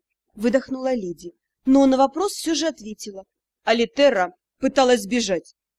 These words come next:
И где Риан?» «Знаете, леди Тьер», я слезла с кровати, встала и гневно ответила: «Я бы тоже очень хотела знать ответ на этот вопрос».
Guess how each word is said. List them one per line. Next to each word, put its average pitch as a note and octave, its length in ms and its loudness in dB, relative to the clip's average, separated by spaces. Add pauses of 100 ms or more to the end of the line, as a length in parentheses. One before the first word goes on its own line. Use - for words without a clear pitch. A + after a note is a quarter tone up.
(240)
И A#3 180 -4
где A#3+ 240 2
Риан?» A3+ 360 2 (880)
«Знаете, A4 500 2
леди E4 240 6
Тьер», B3 420 -4 (460)
я A#3+ 240 0
слезла A#3+ 380 -4
с - 80 -12
кровати, A#3+ 580 -6 (220)
встала - 600 -2
и C4+ 120 -4
гневно B3+ 480 0
ответила: F3 560 -12 (500)
«Я F4+ 240 2
бы A4 120 4
тоже D4 400 -2
очень E4 360 2
хотела D#4 420 0
знать D4+ 320 0
ответ E4+ 360 -2
на D#4+ 120 2
этот F4 200 -4
вопрос». E4 560 -4